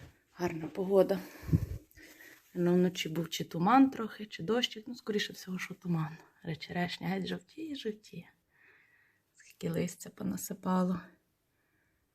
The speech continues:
Сережа пішов гуляти з Цезаром. Зараз прийде Сережа, швиденько поснідає,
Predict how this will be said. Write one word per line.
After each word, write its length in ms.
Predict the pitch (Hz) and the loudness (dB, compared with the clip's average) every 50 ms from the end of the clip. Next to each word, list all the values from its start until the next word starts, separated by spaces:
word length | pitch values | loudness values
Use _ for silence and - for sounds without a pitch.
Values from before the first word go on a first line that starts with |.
| _ _ _ _ _ _ _ _ _ _ | _ _ _ _ _ _ _ _ _ _
Сережа 400 | - - - - 175 170 170 175 - | -20 -16 -10 -6 -4 -2 -2 -2 -2
пішов 260 | - - - - 180 | -2 -4 -2 -2 -2
гуляти 420 | 165 160 165 175 226 269 277 - - | 0 0 2 2 2 2 2 0 -4
з 120 | - - | -12 -8
Цезаром. 480 | - 269 262 269 262 269 269 269 247 247 - - _ _ _ _ _ _ _ _ _ _ _ _ _ _ _ _ _ _ _ _ _ _ _ _ _ _ _ _ _ _ _ _ _ _ _ _ _ _ _ | -4 -2 0 2 4 6 6 6 6 4 -2 -12 _ _ _ _ _ _ _ _ _ _ _ _ _ _ _ _ _ _ _ _ _ _ _ _ _ _ _ _ _ _ _ _ _ _ _ _ _ _ _
Зараз 260 | - 170 170 170 175 - | -12 -12 -10 -12 -12 -16
прийде 280 | - - 170 180 180 | -16 -12 -8 -8 -8
Сережа, 360 | 180 - - - 180 170 175 | -10 -12 -14 -10 -10 -8 -10
швиденько 500 | 175 - - 175 170 175 175 175 175 - | -10 -12 -10 -6 -2 0 2 2 0 -2
поснідає, 680 | - - - - - - 254 285 277 247 202 196 185 | -6 -20 -20 -12 -4 0 2 2 4 2 0 -2 -4